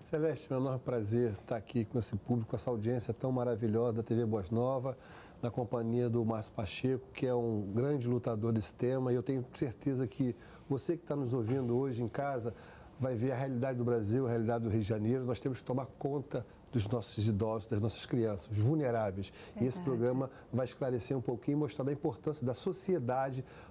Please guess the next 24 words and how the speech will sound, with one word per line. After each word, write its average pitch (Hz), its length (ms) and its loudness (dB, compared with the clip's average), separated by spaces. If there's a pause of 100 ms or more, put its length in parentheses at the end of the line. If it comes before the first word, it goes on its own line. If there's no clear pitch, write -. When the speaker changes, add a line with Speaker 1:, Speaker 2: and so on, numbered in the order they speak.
Speaker 1:
pra 135 140 -2
poder 131 240 0
se 185 140 0
envolver 147 380 2
com - 100 -2
esse 120 160 -2
tema 127 260 -2
que - 80 -4
é 113 40 2
muito 113 220 2
importante. 101 640 -4 (320)
Speaker 2:
Verdade, 196 520 -4
né? 202 160 0
Porque 247 240 -2
a 262 40 4
gente 269 300 0
fala 285 340 0
nisso, 262 440 2
os 220 120 2
abrigos, 214 680 4
eles 214 320 4
deveriam 226 640 2
dar 208 200 2
proteção, 220 920 2